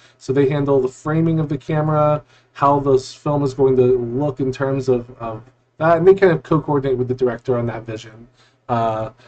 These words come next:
but the cinematographer kinda has final say on, like, okay, well, the framing looks like this, we want our lights to look like this, uh, how, how do we want the feel and the mood to look, uh, lighting-wise, and, and, uh, all of that. So they, they handle just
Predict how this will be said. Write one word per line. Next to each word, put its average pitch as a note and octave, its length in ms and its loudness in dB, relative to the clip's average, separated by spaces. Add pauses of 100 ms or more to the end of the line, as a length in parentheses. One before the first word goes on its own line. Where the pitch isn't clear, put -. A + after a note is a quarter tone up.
(140)
but C3+ 160 2
the C#3 60 -2
cinematographer C#3+ 520 2
kinda C#3 180 -2
has C3 180 0
final B2+ 300 0
say B2 280 -2
on, A2+ 200 -8
like, A2 260 -8
okay, B2+ 220 -2
well, A2 120 -6
the A#2 80 -8
framing B2+ 540 0
looks A#2+ 200 -6
like A#2 180 -10
this, C#3 480 0 (240)
we B2+ 80 4
want B2 160 4
our A2+ 100 -4
lights B2+ 320 2
to C3 100 -4
look B2+ 160 0
like A2 200 -10
this, A#2 600 -10
uh, A2 360 -12 (360)
how, B2 100 -4
how B2 180 0
do B2 60 0
we A#2+ 120 0
want A#2+ 220 -4
the B2 80 -6
feel B2 440 2
and A#2 100 -6
the A2+ 40 -8
mood A#2+ 280 2
to B2+ 80 0
look, A#2 320 -6 (160)
uh, G#2+ 380 -14 (180)
lighting-wise, A#2 880 -8
and, - 360 -20
and, - 100 -20 (580)
uh, B2 180 -16 (340)
all G#2+ 340 -10
of - 60 -20
that. - 240 -14
So B2+ 100 -6
they, B2+ 160 2
they C3 200 2
handle B2 340 -2
just - 280 -16